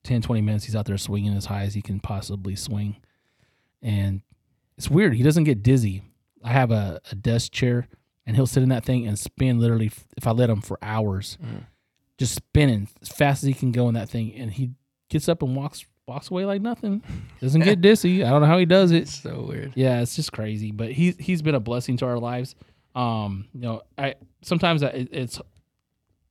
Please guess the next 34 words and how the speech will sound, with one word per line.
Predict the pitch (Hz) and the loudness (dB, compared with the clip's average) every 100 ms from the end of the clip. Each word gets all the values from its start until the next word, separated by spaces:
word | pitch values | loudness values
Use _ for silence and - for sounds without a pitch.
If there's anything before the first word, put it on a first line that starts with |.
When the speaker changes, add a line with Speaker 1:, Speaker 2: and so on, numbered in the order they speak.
| _ - | _ -18
Speaker 1:
it's | 139 | -4
gotten | 208 131 | -2 0
easier | 113 131 135 143 | -2 -2 0 0
over | 135 | -2
time, | 123 147 139 | -2 -4 -4
but | 107 | -6
it's | 107 | -4
hard. | 135 131 | 0 0
Like | 120 107 | -2 -4
I'm | 113 | -4
saying, | 113 131 123 | 0 2 2
it's | 113 | 0
like, | 92 - _ _ _ _ - | -4 -8 _ _ _ _ -10
okay, | - 120 | 2 4
he's | 127 | 6
never | 151 147 | 6 6
gonna | 139 127 | 6 6
go | 117 | 4
duck | 127 127 | 4 4
hunting | 131 123 | 2 2
with | 123 | 2
me. | |
He's | 120 | 4
never | 131 123 | 4 4
gonna | 120 | 2
shoot | - 123 | 2 2
a | 110 | 2
duck | 110 113 113 113 | 0 -2 -2 -2
or | |
whatever. | 104 113 117 110 | 0 2 0 -2
But, | 104 107 101 - _ _ _ _ _ _ | -2 -2 -4 -8 _ _ _ _ _ _
um, | 120 117 104 98 95 - _ _ _ _ _ _ _ 131 | -4 -2 -2 -4 -8 -12 _ _ _ _ _ _ _ -8
that's | 139 139 139 | -2 -2 -2
okay. | 123 120 123 | -4 -6 -6